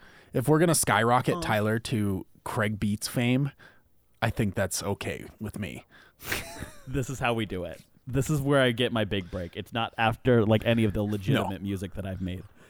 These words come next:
Speaker 2: It's after just a
Speaker 1: Craig
Speaker 2: fucking
Speaker 1: Beats.
Speaker 2: Craig Beats intro on a podcast, ghost written by Griffin.
Speaker 1: <laughs>
Speaker 2: Ghostwriting by Griffin
Speaker 1: Oh,
Speaker 2: is
Speaker 1: for
Speaker 2: a
Speaker 1: sure.
Speaker 2: company I'd sign up for. That, that's a subscription
Speaker 1: He runs
Speaker 2: box
Speaker 1: it
Speaker 2: I
Speaker 1: out of the
Speaker 2: paid
Speaker 1: back of his
Speaker 2: twelve ninety-nine
Speaker 1: job
Speaker 2: for.
Speaker 1: that I won't give away.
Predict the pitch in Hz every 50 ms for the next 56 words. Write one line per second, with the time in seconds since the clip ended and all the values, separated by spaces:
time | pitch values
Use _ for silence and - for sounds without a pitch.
0 | _ - - - 120 - - 110 107 98 - - 107 101 98 95 98 - - 123
1 | 107 - - 113 98 - - 151 143 143 131 127 110 98 - - 110 110 107 104
2 | 95 104 104 - - 110 101 101 - 101 95 92 90 92 - - 92 90 92 -
3 | 92 87 90 95 - - - - - - - - - - - 127 113 131 120 117
4 | 110 - - 113 92 107 101 107 95 95 - 101 95 - - 87 - 95 - -
5 | - _ _ - - - - - - _ _ _ _ _ _ - - - - -
6 | - - - - - - - - - - _ _ - 127 113 101 127 131 139 -
7 | 156 147 147 151 156 139 139 113 95 - 101 92 - 156 139 98 95 104 95 -
8 | - 117 95 - - 95 92 92 92 92 90 - 98 95 87 90 - - - -
9 | 78 82 123 123 - - - - - - 131 127 - - - - - - _ _
10 | _ _ - - - - 131 - - 131 110 - 120 107 - - - - 120 -
11 | - - 135 117 110 101 101 104 107 113 101 98 98 101 101 98 87 - 92 95
12 | 92 - 92 95 98 98 104 - - 87 73 80 85 90 92 98 95 90 92 92
13 | 95 90 - 107 104 92 92 92 95 90 92 95 -